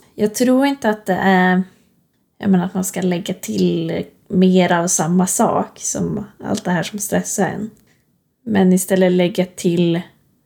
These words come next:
sånt här som, som man tycker är roligt och som ger en massa energi. Ja, men träffa en vän eller ta ett bad eller sitta och jobba på ett café som jag gillar att göra.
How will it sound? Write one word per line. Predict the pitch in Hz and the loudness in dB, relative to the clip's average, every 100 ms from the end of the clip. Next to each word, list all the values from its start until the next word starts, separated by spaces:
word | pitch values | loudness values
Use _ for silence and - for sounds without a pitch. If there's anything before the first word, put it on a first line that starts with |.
| _ - | _ -10
sånt | - 165 - | -6 -6 -4
här | 160 | -4
som, | 156 - 160 156 151 175 - _ _ | -4 -6 -4 -4 -6 -8 -14 _ _
som | - 170 | -6 -2
man | 170 170 | -2 -4
tycker | 160 - _ - | -10 -14 _ -2
är | 180 | 0
roligt | 180 180 175 - | 0 0 -4 -4
och | - | -8
som | - 165 | -6 -4
ger | 175 170 | -2 -2
en | 160 | -2
massa | 170 - 170 | -4 -6 -4
energi. | 175 185 226 185 - - _ _ _ - | -4 -2 0 0 -2 -10 _ _ _ -14
Ja, | - | -8
men | 180 180 - 196 190 - | -6 -6 -6 -8 -10 -10
träffa | - 208 208 202 | -2 -2 0 0
en | 202 175 | 2 2
vän | 170 170 170 | 0 -2 -4
eller | 175 | -4
ta | 170 170 170 | -4 -4 -4
ett | - | -4
bad | 160 156 165 147 | -6 -4 -4 -4
eller | - 165 190 | -4 0 -2
sitta | - 226 - | -2 -4 2
och | 202 | 4
jobba | 196 202 | 4 0
på | 196 | -2
ett | 185 185 | -2 0
café | 196 196 165 156 175 | -4 -2 -2 -2 -6
som | - 214 | -10 -8
jag | 160 160 | -6 -6
gillar | 165 160 | -6 -4
att | 156 | -4
göra. | 156 143 | -4 -6